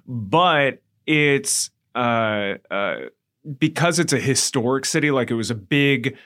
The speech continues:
factory town in the sixties. It's where Studebaker, uh, manufacturing was.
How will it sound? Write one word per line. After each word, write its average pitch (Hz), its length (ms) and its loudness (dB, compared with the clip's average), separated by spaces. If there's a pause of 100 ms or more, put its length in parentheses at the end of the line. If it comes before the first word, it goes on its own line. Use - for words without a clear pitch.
factory 131 640 0
town 127 340 0
in 113 60 -2
the 110 80 -2
sixties. 143 640 0
It's 110 160 -8
where 120 160 -2
Studebaker, 127 1120 0
uh, 117 380 0
manufacturing 131 880 -2
was. 127 480 0